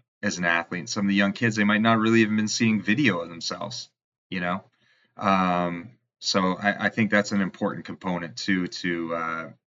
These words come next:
evaluating and, and improving your projectability, uh, as an athlete. And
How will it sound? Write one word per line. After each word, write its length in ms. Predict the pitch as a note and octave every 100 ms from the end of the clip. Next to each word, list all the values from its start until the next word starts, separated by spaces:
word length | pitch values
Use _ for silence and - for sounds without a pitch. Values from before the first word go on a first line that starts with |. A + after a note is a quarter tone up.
| -
evaluating 800 | F2+ F#2+ F#2 F#2+ F2+ F2 F2 E2
and, 120 | D#2
and 220 | - F2
improving 500 | E2 - A2+ G#2+ F#2+
your 120 | F2+
projectability, 1040 | - F#2 G2 F#2 F#2 D#2 F#2 F#2+ E2+ E2 E2
uh, 40 | - - _ _
as 140 | G#2 F#2
an 80 | F2+
athlete. 480 | F#2 G2+ - F2 D2
And 240 | F2